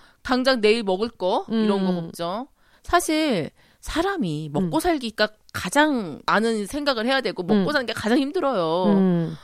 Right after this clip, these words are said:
Speaker 1: 그렇기 때문에
Speaker 2: 네.
Speaker 1: 예, 그런 고민은
Speaker 2: 네.
Speaker 1: 가볍게 생각할 수 없기는 하지만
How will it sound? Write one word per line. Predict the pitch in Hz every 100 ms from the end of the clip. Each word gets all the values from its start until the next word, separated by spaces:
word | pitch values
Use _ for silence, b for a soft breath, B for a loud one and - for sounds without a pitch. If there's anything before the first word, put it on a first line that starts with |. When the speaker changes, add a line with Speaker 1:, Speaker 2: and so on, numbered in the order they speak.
| B B _
Speaker 1:
그렇기 | 214 214
때문에 | - 233 208 214 254 226 202
Speaker 2:
네. | 190 185 180 175 170 -
Speaker 1:
예, | 180 175 160 - - -
그런 | - 196 208 208 208 202 190 180 - - -
고민은 | - 190 220 180 165 214 175
Speaker 2:
네. | 202 185 170 180 - -
Speaker 1:
가볍게 | - 175 233 349 - 330
생각할 | 330 339 311 - 311
수 | -
없기는 | - 139 - - - 196
하지만 | 277 208 147 160 139